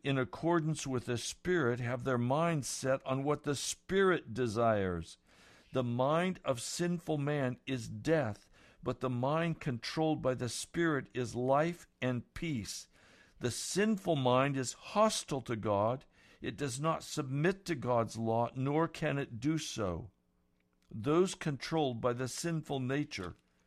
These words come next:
cannot please God.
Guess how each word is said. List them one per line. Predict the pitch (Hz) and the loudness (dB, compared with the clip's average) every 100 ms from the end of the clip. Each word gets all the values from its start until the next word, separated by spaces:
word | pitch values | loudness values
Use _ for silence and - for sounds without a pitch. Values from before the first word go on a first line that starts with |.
| _ _ - - | _ _ -20 -12
cannot | - 175 160 156 165 180 139 90 - - _ _ _ _ _ _ _ _ | -4 0 0 2 2 2 2 -4 -10 -18 _ _ _ _ _ _ _ _
please | - 170 160 147 117 | -6 0 2 2 0
God. | 90 156 139 85 71 | 0 2 2 0 -10